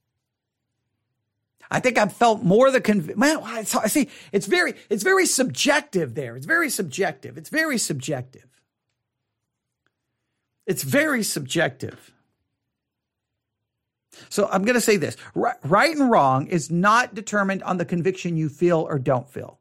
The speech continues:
You may feel convicted by something being wrong, and actually, it's not in Scripture that it's wrong. It's based off what you've been taught or how you were raised. That, there, in other words, there can be a, f-, a,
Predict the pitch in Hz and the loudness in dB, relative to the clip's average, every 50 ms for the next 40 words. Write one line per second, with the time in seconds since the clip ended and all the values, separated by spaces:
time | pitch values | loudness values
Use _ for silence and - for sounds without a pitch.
0 | _ _ - 262 294 320 349 302 202 - 247 240 208 - 180 175 139 127 269 285 | _ _ 0 2 2 4 2 0 0 2 0 0 0 0 -2 -6 -2 -2 -4 -2
1 | - - 180 151 135 156 143 - 151 _ _ _ - 262 247 - 208 202 180 165 | -2 -4 -4 -2 -2 -4 -4 -4 -10 _ _ _ -4 -4 -2 0 0 0 2 2
2 | 175 170 160 175 214 247 262 214 170 - - - - _ 170 185 185 - - 196 | 2 0 2 2 4 4 4 2 0 -2 -12 -20 -8 _ -4 -4 -4 -2 -2 0
3 | 233 285 285 - - 214 202 196 190 185 - - _ - 208 202 - - 220 214 | 0 0 -2 -2 -2 0 2 2 0 0 -6 -16 _ -4 -4 -2 0 0 2 4
4 | 233 240 226 220 214 196 - - 240 240 233 - 226 202 185 190 185 175 170 - | 2 2 0 -2 -6 -6 -4 -2 -2 -2 0 0 -2 0 2 2 0 0 -2 -2
5 | - 202 254 262 240 190 151 - - - - - 202 202 - - 220 208 202 - | -2 0 2 2 0 0 -2 -4 -12 -16 -2 -2 -2 -2 0 -2 0 0 0 0
6 | - 208 180 - - 208 190 190 185 185 165 - 185 180 165 - - - 180 190 | 2 0 0 2 0 -2 -2 0 -2 -4 -4 -4 -4 -6 -4 -6 -4 0 4 4
7 | 190 196 202 202 196 - 147 139 170 170 165 160 165 160 156 160 175 233 285 - | 6 6 4 2 0 -2 -8 -4 -2 -2 0 0 0 0 0 2 2 2 2 2
8 | 127 - - - - - - _ _ _ _ _ _ _ _ _ _ _ _ _ | 0 -6 -10 -14 -16 -16 -20 _ _ _ _ _ _ _ _ _ _ _ _ _
9 | _ _ _ _ _ _ - _ _ _ _ _ _ _ - - 190 208 - 190 | _ _ _ _ _ _ -20 _ _ _ _ _ _ _ -2 0 0 0 2 0
10 | 214 226 226 226 220 233 220 202 156 208 185 214 202 202 185 - - - - - | 0 4 4 2 4 4 2 2 2 0 0 2 4 4 2 2 -2 -12 -18 -20
11 | - - 202 180 | -6 -2 -2 -2